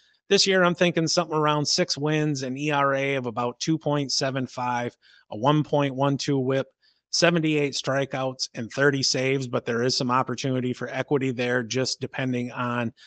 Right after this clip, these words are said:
how much this team is improved. And now, because of Ramey, we're gonna head up to the Windy City. The last dude we're talking about, and another guy who I think is gonna be a sleeper this year,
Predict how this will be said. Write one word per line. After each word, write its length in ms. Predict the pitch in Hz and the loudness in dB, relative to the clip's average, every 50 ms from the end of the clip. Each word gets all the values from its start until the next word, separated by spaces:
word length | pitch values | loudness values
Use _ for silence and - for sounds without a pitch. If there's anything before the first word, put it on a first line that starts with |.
| - - _ | -20 -8 _
how 160 | - 147 139 | 2 2 2
much 300 | 131 123 127 120 - - | 4 2 0 -2 -2 -2
this 200 | 135 131 123 - | -2 -2 -2 -2
team 340 | - - 143 131 131 123 120 123 - | -4 -4 -4 -2 -2 -2 -2 -4 -6
is 180 | 131 117 107 | -6 -6 -4
improved. 680 | 113 113 107 - - 107 98 90 82 - _ _ _ _ _ _ _ _ _ _ _ _ _ _ _ _ _ _ _ _ _ _ _ _ _ _ _ _ _ _ _ _ _ _ _ _ _ _ _ _ _ _ _ _ _ _ _ _ _ _ _ _ _ - - | -6 -6 -8 -10 -12 -12 -12 -14 -16 -18 _ _ _ _ _ _ _ _ _ _ _ _ _ _ _ _ _ _ _ _ _ _ _ _ _ _ _ _ _ _ _ _ _ _ _ _ _ _ _ _ _ _ _ _ _ _ _ _ _ _ _ _ _ -6 -2
And 100 | 156 175 | 2 4
now, 320 | 175 185 185 185 185 170 - - - - - - - - - _ _ _ _ _ _ _ _ _ _ _ _ _ _ _ _ _ - | 6 6 8 6 6 4 2 -6 -18 -20 -20 -20 -20 -20 -20 _ _ _ _ _ _ _ _ _ _ _ _ _ _ _ _ _ -8
because 320 | 180 - - 190 185 180 | -4 0 2 2 4 2
of 80 | 170 120 | 0 -2
Ramey, 400 | 107 107 110 110 110 104 98 - _ _ _ _ _ _ _ _ _ _ _ _ _ - | -2 -4 -4 -6 -6 -8 -10 -12 _ _ _ _ _ _ _ _ _ _ _ _ _ -2
we're 100 | 143 151 | 2 2
gonna 160 | 151 147 143 | 4 4 4
head 160 | 127 131 127 127 | 4 2 2 0
up 160 | 131 131 - | 0 -2 -4
to 100 | - 127 | -4 -6
the 80 | 117 113 | -4 -2
Windy 280 | 117 120 120 117 120 | -2 -2 -2 -2 -4
City. 380 | 113 - - 110 104 104 104 - _ _ _ _ _ _ _ - | -4 -6 -6 -8 -8 -10 -12 -14 _ _ _ _ _ _ _ -8
The 60 | 113 | -4
last 360 | 117 123 127 131 127 - - | 0 2 2 2 2 2 2
dude 180 | 135 131 131 120 | 2 2 2 2
we're 140 | 123 123 | 0 -2
talking 380 | 120 - 127 123 123 - 127 123 | 0 0 0 0 0 0 -2 -2
about, 360 | 117 113 120 120 120 117 - - - - _ _ _ - | -2 0 0 0 0 -2 -4 -10 -20 -20 _ _ _ -2
and 120 | 170 175 | 0 2
another 320 | 160 143 139 139 143 139 127 | 2 4 4 4 2 2 2
guy 260 | 127 123 123 127 123 | 2 0 0 0 0
who 100 | 120 117 | 0 0
I 140 | 113 123 123 | 0 0 0
think 220 | - 131 127 110 | 0 -2 -2 -2
is 100 | 120 104 | -4 -6
gonna 220 | 104 120 120 120 110 | -4 -4 -4 -4 -2
be 160 | 120 120 117 | -2 -2 -2
a 60 | 107 | -2
sleeper 440 | - - 139 131 131 123 - 123 120 | -2 -2 -2 -4 -4 -2 -2 -4 -2
this 260 | 123 120 117 - - | -2 -2 -2 -2 -2
year, 300 | 123 120 120 120 113 | -2 -2 -2 -2 -4